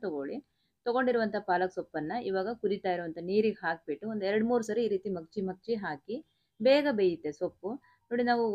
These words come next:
ಒಂದು ಹಿಡಿಯಾಗುವಷ್ಟು ತಗೊಂಡಿದೀವಿ ಸೊಪ್ಪು. ಅದು ಬೆಂದ ಮೇಲೆ ಸ್ವಲ್ಪ ಆಗತ್ತೆ.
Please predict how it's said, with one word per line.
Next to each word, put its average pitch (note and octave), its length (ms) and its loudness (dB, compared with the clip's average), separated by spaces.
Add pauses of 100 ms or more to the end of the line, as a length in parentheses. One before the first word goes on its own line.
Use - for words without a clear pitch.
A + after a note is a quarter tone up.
ಒಂದು A#3+ 240 2
ಹಿಡಿಯಾಗುವಷ್ಟು A3 560 2 (100)
ತಗೊಂಡಿದೀವಿ F3+ 560 -2
ಸೊಪ್ಪು. F#3 260 -6 (220)
ಅದು G3 140 -2 (180)
ಬೆಂದ A3+ 180 0 (120)
ಮೇಲೆ G3 140 -2 (100)
ಸ್ವಲ್ಪ B3 240 0 (120)
ಆಗತ್ತೆ. D3 320 -8